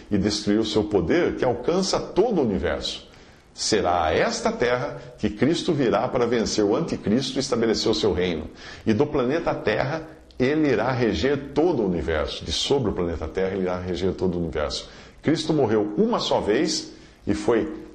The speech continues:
neste planeta para redimir a raça humana. O seu sacrifício e sua ressurreição resolveram a questão do pecado de abrangência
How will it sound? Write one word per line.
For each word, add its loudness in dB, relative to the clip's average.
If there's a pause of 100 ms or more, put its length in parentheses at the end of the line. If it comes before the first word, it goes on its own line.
(140)
neste 2
planeta 0 (460)
para 2
redimir 2
a 0
raça -2
humana. -4 (400)
O 0
seu 4
sacrifício 0
e 2
sua 0
ressurreição 0
resolveram 2
a 0
questão 0
do 0
pecado 0
de 2
abrangência 0